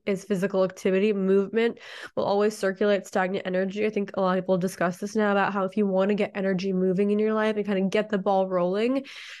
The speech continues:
it's like a body in motion is a mind in motion, or I think better said would be, like, a body in motion is energy in motion, 'cause your body is energy. So if you feel or feeling stagnant in your life,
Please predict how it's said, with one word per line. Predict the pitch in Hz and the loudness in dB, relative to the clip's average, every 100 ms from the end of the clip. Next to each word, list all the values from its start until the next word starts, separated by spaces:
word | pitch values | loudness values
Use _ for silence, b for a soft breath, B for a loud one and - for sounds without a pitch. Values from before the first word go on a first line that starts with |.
| B | B
it's | 208 | -2
like | 185 | 0
a | 220 | 2
body | 185 190 202 | 2 4 4
in | 208 | 4
motion | 202 202 208 | 4 2 0
is | 196 | 0
a | 185 | 2
mind | 185 180 185 | 2 2 0
in | 196 | 0
motion, | 196 202 214 214 208 | 0 0 0 0 -2
or | 185 190 180 180 | 0 2 2 0
I | |
think | 185 196 | 0 0
better | 180 185 | 2 0
said | 185 190 | 0 0
would | 190 | 0
be, | 180 | 0
like, | 180 175 | -2 -2
a | |
body | 170 180 180 190 | -2 0 0 0
in | 190 | 0
motion | 185 185 | -2 -2
is | 185 175 | -4 0
energy | 233 254 190 | 2 2 2
in | 185 | -2
motion, | 175 160 170 - - - B - | -2 -4 -6 -8 -10 -12 B -4
'cause | 196 | 0
your | 196 | 2
body | 185 185 185 | 4 2 2
is | 170 | -2
energy. | - 196 190 180 - | -2 0 0 -2 -4
So | - | 0
if | 190 | 0
you | 180 190 | 2 0
feel | 185 220 220 | 0 2 2
or | 214 | 2
feeling | 208 202 190 | 0 0 0
stagnant | 175 202 185 202 190 | -2 -2 -2 -2 -4
in | |
your | 185 185 | -4 -2
life, | 180 180 208 | 0 -2 -2